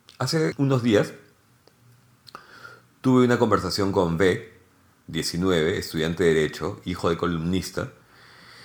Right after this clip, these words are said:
y me contaba que mucha, muchísima gente de sus varios entornos pensaba votar por el innombrable.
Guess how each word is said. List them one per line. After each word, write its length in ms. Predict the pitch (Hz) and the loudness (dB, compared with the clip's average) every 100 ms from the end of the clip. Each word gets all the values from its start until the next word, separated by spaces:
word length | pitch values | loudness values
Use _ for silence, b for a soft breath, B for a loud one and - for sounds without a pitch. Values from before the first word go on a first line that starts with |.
| B B B B | B B B B
y 100 | 147 | 0
me 120 | 151 | 2
contaba 420 | 156 160 196 202 190 | 4 4 6 4 6
que 120 | 143 | 6
mucha, 440 | 143 170 - 117 | 6 4 4 2
muchísima 720 | 147 117 107 - 185 170 143 | 2 2 0 0 0 2 2
gente 400 | - 131 131 127 | 2 2 2 2
de 200 | 120 101 | 2 2
sus 200 | 92 87 | 0 2
varios 380 | 92 117 123 107 | 4 6 4 2
entornos 520 | 90 82 101 82 90 | 0 2 2 2 -4
pensaba 480 | 110 85 82 101 95 | -4 -4 0 4 4
votar 500 | 95 85 90 92 90 | 4 2 2 2 2
por 140 | 98 87 | 0 0
el 140 | 82 | 0
innombrable. 720 | 78 73 71 73 69 60 - | -4 -6 -6 -4 -2 -4 -8